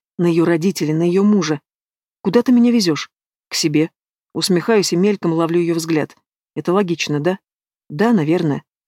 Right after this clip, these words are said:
Осторожно улыбается. Больше вопросов не задаёт, а я не гружу её своими мыслями. Наверное, эта тишина нам нужна обоим.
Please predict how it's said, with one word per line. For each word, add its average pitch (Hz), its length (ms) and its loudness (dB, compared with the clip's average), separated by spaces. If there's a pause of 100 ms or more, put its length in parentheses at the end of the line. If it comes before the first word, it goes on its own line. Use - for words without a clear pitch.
(160)
Осторожно 175 500 -2
улыбается. 160 640 -4 (500)
Больше 202 240 0
вопросов 165 420 -2
не 170 120 0
задаёт, 175 440 0 (120)
а 160 80 -2
я 226 180 2
не 220 120 2
гружу 180 340 0
её 165 140 -2
своими 156 340 -2
мыслями. 143 500 -4 (380)
Наверное, 208 440 0
эта 165 140 -4
тишина 180 340 -2
нам 151 140 -2
нужна 151 300 -4
обоим. 156 480 -4